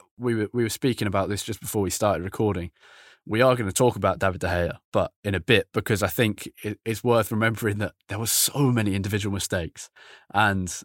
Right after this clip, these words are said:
uh, it, it would be nice to be, to be standing here or sitting here and, and talking about something positive. But you could run through the entire back five, apart from Eric Bailly, really, um, who, who then went off. But Wan-Bissaka had some really sloppy passes, some bad positioning,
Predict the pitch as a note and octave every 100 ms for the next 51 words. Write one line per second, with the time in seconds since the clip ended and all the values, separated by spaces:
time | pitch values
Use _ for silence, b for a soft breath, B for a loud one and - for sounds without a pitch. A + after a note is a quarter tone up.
0 | _ G2+ G2 F#2 A2 B2 B2 C3 B2+ B2+
1 | D#3 C#3 - A#2 A2+ G#2+ - - G#2+ G2
2 | - - - - G#2+ G#2+ G#2+ A2 G2 E2+
3 | B2 - G#2+ G2+ G2 b b b b G2
4 | F#2 F2 - F#2+ E2+ - A#2+ A2+ A2 G2
5 | F#2+ F2+ G#2 F2+ F2+ C3+ A2+ - F2 -
6 | G#2+ - - A#2+ - B2+ C#3+ C3+ - C3+
7 | A2+ A2 G2+ B2 A#2+ F#2+ G#2 - - B2
8 | G#2 E2 - _ - - C3 E3 - G2
9 | F#2+ - - G#2+ G#2+ F2+ F2+ E2 D#2 -
10 | b b b b - F#2+ F2+ F2+ - G#2+
11 | G2 - G2 F#2+ F#2 F#2 F#2+ A#2+ - G#2
12 | G#2+ C3 A2+ - G#2+ - F#2 - F#2 G#2+
13 | G2+ F#2 G#2 G2 F2+ G2+ F#2+ - F#2 -
14 | E2+ G2 F#2 F#2+ G2 A#2 A#2+ G#2+